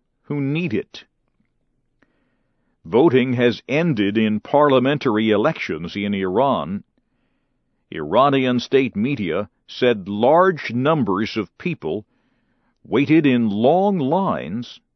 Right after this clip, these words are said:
to vote. And Russian Prime Minister Vladimir Putin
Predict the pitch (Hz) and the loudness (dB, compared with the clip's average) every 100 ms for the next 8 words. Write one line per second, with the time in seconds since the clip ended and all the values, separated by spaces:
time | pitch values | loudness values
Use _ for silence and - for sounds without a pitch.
0 | - 160 131 139 180 110 - - - _ | -8 -4 -2 0 -2 -2 -8 -20 -20 _
1 | _ _ _ _ _ _ _ _ _ _ | _ _ _ _ _ _ _ _ _ _
2 | _ _ _ _ _ _ - 135 123 175 | _ _ _ _ _ _ -2 -2 2 2
3 | 208 233 262 - 185 175 156 165 - 175 | 2 0 0 0 0 2 2 0 2 4
4 | 135 98 101 131 131 98 104 214 214 202 | 2 -2 -2 2 2 2 0 2 4 4
5 | 180 - 180 160 - | 2 -2 0 0 -4